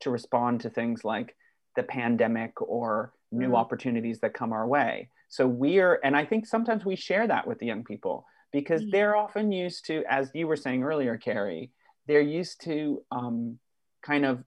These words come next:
Speaker 1: programs providing them with a service, right?
Speaker 2: Mm-hmm.
Speaker 1: And what we're kind of saying is, yes, we're an organization and we're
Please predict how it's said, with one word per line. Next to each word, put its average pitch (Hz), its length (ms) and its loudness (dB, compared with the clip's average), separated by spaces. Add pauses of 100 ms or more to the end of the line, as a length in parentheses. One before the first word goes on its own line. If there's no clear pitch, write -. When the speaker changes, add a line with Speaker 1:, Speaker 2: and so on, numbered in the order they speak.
(120)
Speaker 1:
programs 147 600 2
providing 131 500 2
them 127 160 4
with 117 160 0
a 107 60 -4
service, - 800 -6 (120)
right? 131 280 -2
Speaker 2:
Mm-hmm. 214 200 -6 (180)
Speaker 1:
And 143 120 0
what 139 180 2
we're 165 300 0
kind 175 420 -4
of 165 140 -2
saying 120 480 -4
is, 113 400 -8 (1000)
yes, 165 520 0
we're 151 140 0
an 143 100 0
organization 143 680 2
and 123 140 2
we're 113 400 0